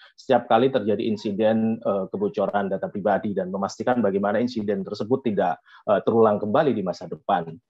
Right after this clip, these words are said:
Nah, apa sih yang terjadi setiap kali insiden, eh, dalam, eh, beberapa tahun terakhir paling tidak dari sejumlah kasus yang mengemuka? Eh, pertama, eh, soal ketidakjelasan proses notifikasi atau pemberitahuan.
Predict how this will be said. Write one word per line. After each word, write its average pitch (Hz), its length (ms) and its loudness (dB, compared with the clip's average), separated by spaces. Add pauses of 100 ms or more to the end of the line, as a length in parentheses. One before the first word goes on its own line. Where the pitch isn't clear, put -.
(280)
Nah, 117 400 2
apa 123 240 2
sih 214 240 0
yang 160 160 2
terjadi 120 400 0
setiap - 240 0
kali 113 240 0
insiden, 113 640 -4
eh, 98 380 4 (180)
dalam, 101 560 2
eh, 101 240 -2 (540)
beberapa 120 400 4
tahun 107 240 0
terakhir 101 400 -4
paling 98 240 -2
tidak 101 320 -2
dari 113 160 -4
sejumlah 98 240 -4
kasus 113 320 -2
yang 101 160 -4
mengemuka? 98 640 0 (340)
Eh, - 160 4
pertama, 180 800 2 (100)
eh, 143 340 4 (220)
soal 143 460 0
ketidakjelasan 127 720 -4
proses 127 320 -4
notifikasi 113 640 -4
atau 101 140 -6
pemberitahuan. 95 800 -2